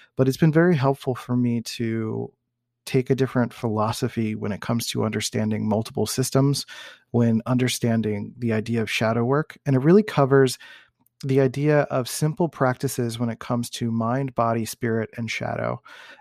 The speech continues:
And shadow is a place that is not as easily covered in the public consciousness. You know, we all know to eat better or go to, to work out,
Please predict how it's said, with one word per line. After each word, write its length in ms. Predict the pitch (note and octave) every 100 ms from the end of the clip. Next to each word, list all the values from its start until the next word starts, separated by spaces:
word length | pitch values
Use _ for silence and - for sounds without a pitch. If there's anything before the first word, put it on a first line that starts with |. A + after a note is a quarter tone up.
| -
And 320 | C3+ C3 B2 -
shadow 480 | - C#3+ E3 E3 D3+
is 340 | C3+ A#2+ - _ - C#3 -
a 80 | C#3
place 400 | - D#3 F3+ -
that 160 | C3
is 240 | B2 A#2+ -
not 320 | C3 D3 D3 -
as 220 | C#3 B2
easily 720 | C#3 C3+ C3+ A#2+ A#2 A2+ A2 - _ _ -
covered 480 | - C3 B2 A#2 A2+
in 260 | B2+ A#2 A2+
the 340 | A2 A#2 A#2 A#2 - - -
public 320 | C#3 B2+ A#2+
consciousness. 800 | - B2+ A#2 B2 - A#2 - - -
You 80 | A#2+
know, 120 | A#2+
we 140 | A#2
all 120 | C#3 D3
know 220 | C3+ C3
to 100 | B2
eat 160 | B2
better 400 | A#2+ A2+ A#2 A2+ -
or 220 | B2 A#2
go 320 | A2 A#2+ A#2 -
to, 160 | - A#2 A#2
to 120 | B2+
work 240 | A#2+ A#2+
out, 260 | A#2 G#2+ A2